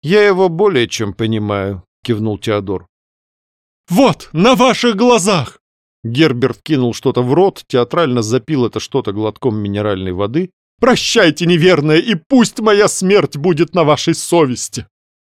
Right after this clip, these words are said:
"Неверная?" рассвирепела Каролина. "Можно подумать, я что-то обещала этому хлыщу, этому..." "Спокойно", приказал Бессмертных.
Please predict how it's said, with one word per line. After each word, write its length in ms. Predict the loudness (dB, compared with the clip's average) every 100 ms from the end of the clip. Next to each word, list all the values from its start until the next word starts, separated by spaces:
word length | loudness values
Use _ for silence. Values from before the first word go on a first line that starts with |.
| _ _ _ _ _ _ _ 0
"Неверная?" 1400 | 2 4 2 0 0 2 2 2 2 4 2 2 -4 -6
рассвирепела 880 | -2 -2 0 2 2 2 0 0 0
Каролина. 640 | 0 2 0 -2 -4 -8 _ _ _ _ _ -2
"Можно 420 | 2 4 4 2
подумать, 440 | 2 2 2 0 0
я 80 |
что-то 300 | 0 0 2
обещала 540 | 2 2 0 2 4 4
этому 260 | 2 0
хлыщу, 720 | 0 0 2 0 -2 0 2 2
этому..." 400 | 2 2 2 -2 _ _ _ _ _ _
"Спокойно", 1000 | -12 -12 0 0 2 2 4 2 0 -4 _ _
приказал 460 | -6 -2 -2 -2 -4
Бессмертных. 680 | -4 -6 -2 -2 -4 -10